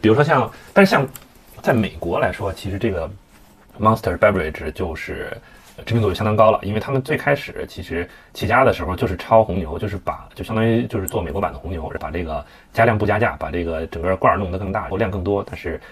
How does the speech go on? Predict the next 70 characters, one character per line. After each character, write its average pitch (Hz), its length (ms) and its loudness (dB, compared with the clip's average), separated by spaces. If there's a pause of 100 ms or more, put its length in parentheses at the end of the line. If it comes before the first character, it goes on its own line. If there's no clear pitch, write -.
(120)
价 - 140 -4
格 92 80 -2
又 95 100 -2
一 95 100 0
样， 120 140 0 (280)
再 87 80 -2
加 101 100 2
上 101 80 0
它 107 100 -4
那 104 120 0
个 80 360 -4 (220)
logo 113 240 6
和 101 140 0
整 85 160 -6
个 101 100 0
品 98 140 -10
牌 - 200 -10
的 85 260 -2
定 110 180 -2
位 107 160 0
又， - 200 -4 (280)
又， - 280 -6 (260)
嗯， 87 180 -4
比 98 100 2
较 95 140 2
符 85 120 -8
合 80 140 -6
这 95 80 0
个 80 180 -4
年 82 160 -4
轻 113 140 -2
人 82 140 -2
的 85 80 -2
这 85 120 -2
种 71 320 -6 (440)
新 120 340 2
的 113 80 4
这， 85 160 0
这， 95 100 -4
这， 87 200 -4 (100)
这 104 80 0
种 82 140 -6 (420)
调 - 160 6
性 85 160 -10
吧， - 140 -12 (400)
所 82 120 -12
以 71 60 -8
他 - 100 -10
们 87 160 -4
其 85 160 -12
实 82 320 -6 (280)
这 - 100 2
块 87 80 0
儿 - 20 -4
做 85 140 0
的 73 60 -6
是 - 80 -8
比 - 80 -4
较 - 80 0
好 - 200 -4
的， - 160 -12
在 76 260 -2
美 76 120 -6
国 82 100 -2
现 - 140 -4
在 80 180 -2 (200)
应 98 100 -4
该 90 80 2
也 80 80 -4
是 80 180 -4